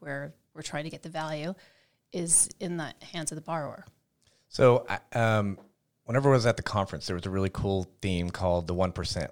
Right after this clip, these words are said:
Speaker 2: Like, let's do a one percent change and innovate. And I think we've seen a history of, you know, lenders can sometimes find it difficult to innovate and change. You know, when markets are great, we're trying to steady the storm. And when markets are shitty like we have today,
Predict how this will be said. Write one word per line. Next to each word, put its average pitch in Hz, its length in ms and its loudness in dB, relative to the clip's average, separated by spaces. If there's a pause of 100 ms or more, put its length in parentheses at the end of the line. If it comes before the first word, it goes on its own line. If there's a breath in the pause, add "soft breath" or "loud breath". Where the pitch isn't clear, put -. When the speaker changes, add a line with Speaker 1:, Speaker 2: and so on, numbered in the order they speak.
Speaker 2:
Like, 80 140 -4
let's - 160 -8
do 101 140 -4
a 90 40 0
one 90 160 -2
percent 87 400 -6
change 82 340 -4
and 90 80 -8
innovate. 82 440 -4 (560 loud breath)
And 98 420 4 (240)
I 104 60 2
think 160 240 4
we've 127 180 2
seen 117 240 2
a - 20 6
history 95 360 2
of, 90 180 2
you 98 60 -2
know, 87 220 0 (340)
lenders 107 500 0
can 107 140 -2
sometimes 92 560 0 (240)
find 87 200 2
it 85 200 -2
difficult 85 500 -6 (380)
to 80 640 -4 (140)
innovate 117 340 6
and 104 80 -4
change. 90 480 0
You 90 60 -4
know, 87 80 0
when 85 180 -2
markets 90 380 -2
are 85 60 -4
great, 107 460 4 (560 soft breath)
we're 87 100 -2
trying 82 360 -2
to 78 440 -4 (100)
steady 82 340 -2
the 78 80 -2
storm. 78 520 -2
And 82 220 -6
when 78 220 -4
markets 80 460 -6
are 78 260 -6
shitty 87 320 -2
like 78 160 -2
we 82 80 -4
have 80 160 -4
today, 107 400 4